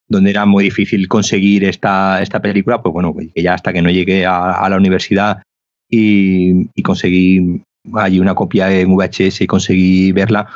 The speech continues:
pues no entendí, ¿no? lo que estaba queriendo decir, eh, este señor. Pero sí, sí es, eh, sí es cierto que, eh, en su momento de-, debió ser, debió ser una película, eh, muy, muy desconcertante,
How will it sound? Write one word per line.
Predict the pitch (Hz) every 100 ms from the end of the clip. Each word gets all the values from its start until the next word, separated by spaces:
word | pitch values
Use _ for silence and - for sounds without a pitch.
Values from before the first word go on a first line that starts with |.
| -
pues | - 104
no | 104
entendí, | 101 92 101 98
¿no? | 113
lo | 143
que |
estaba | 107 107 101
queriendo | 101 101 101
decir, | 98 104 98 98
eh, | 113 107 95 92 92
este | 107 -
señor. | 101 101 139 - - - - _ _ -
Pero | 135 156 180 _ _ _ _ _ _ _ _ _ -
sí, | - 123 123 123
sí | - - 113
es, | 117 110 147
eh, | 131 127 123 120 117
sí | - 131
es | 120
cierto | 120 117 101 143 156 - - _ -
que, | 131 113 117 127
eh, | - 117 101 87
en | 85 92 85 101
su | - 127
momento | 110 95 104 113 147
de-, | 127
debió | 107 98 90 92
ser, | 95 101
debió | 98 92
ser | 90 101 92
una | 107 101
película, | 101 101 110 107 120 123
eh, | 110 101 95
muy, | 92 92 92 92 95 95
muy | 98 98 98
desconcertante, | 101 101 101 101 95 104 98 123 139